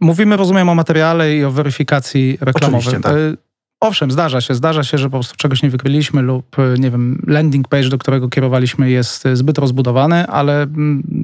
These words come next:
Speaker 1: jak gdyby robiąc krok wstecz, też nie widzimy nic złego. My, my deklarujemy bardzo jasno transparentność, współpracę i, i bezpieczeństwo, więc jeśli ja mam zapewnić, e, tobie czy innej marce bezpieczeństwo, no musimy się liczyć z tym, że,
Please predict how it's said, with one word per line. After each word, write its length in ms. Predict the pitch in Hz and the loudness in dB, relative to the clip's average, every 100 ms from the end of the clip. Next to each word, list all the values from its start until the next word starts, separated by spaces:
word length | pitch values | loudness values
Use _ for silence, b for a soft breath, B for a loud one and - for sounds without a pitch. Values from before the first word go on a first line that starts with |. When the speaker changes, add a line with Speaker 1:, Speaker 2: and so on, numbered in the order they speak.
| - | -4
Speaker 1:
jak 60 | |
gdyby 300 | 139 139 147 151 - | -2 0 0 -4 -2
robiąc 340 | 160 156 165 | -2 0 -2
krok 260 | - 170 160 | -2 -4 -4
wstecz, 540 | - - 165 165 - - | -8 -2 -2 -2 -10 -4
też 200 | 170 - | -4 0
nie 80 | 151 | -2
widzimy 280 | 147 151 | 0 2
nic 120 | 151 143 | 2 2
złego. 360 | 147 135 123 | 0 0 -2
My, 180 | 127 143 | -2 0
my 240 | 143 156 156 | 0 0 0
deklarujemy 560 | 156 160 147 147 143 | 0 0 0 2 2
bardzo 240 | 135 135 143 | 0 0 0
jasno 400 | 135 - 139 127 | -2 0 0 0
transparentność, 800 | 147 143 - 143 151 - 131 120 | 0 0 0 0 0 0 -4 -4
współpracę 560 | - 135 143 131 139 | -4 0 0 -2 -4
i, 220 | - - | -6 -4
i 60 | 151 | -2
bezpieczeństwo, 680 | 131 135 151 - 139 - 127 | -2 -2 -2 0 -2 -2 -4
więc 140 | 123 | -2
jeśli 220 | 139 135 | -2 0
ja 60 | 151 | 0
mam 140 | 147 | 2
zapewnić, 460 | 139 135 139 139 123 B B B B B - | 0 -2 0 0 -2 B B B B B -2
e, 280 | 131 127 123 | 0 0 -2
tobie 320 | - 143 135 | -2 0 -2
czy 140 | - | 0
innej 160 | 139 135 | 0 2
marce 260 | 135 131 135 | 0 0 -4
bezpieczeństwo, 580 | 131 - 147 151 - | -2 -2 0 -2 0
no 60 | 143 | 0
musimy 280 | 147 - 143 | 2 2 0
się 140 | - | 0
liczyć 320 | 139 139 135 | 0 2 0
z 60 | - | 0
tym, 200 | 139 139 | 0 0
że, 520 | 131 135 131 131 131 | 2 0 0 0 -2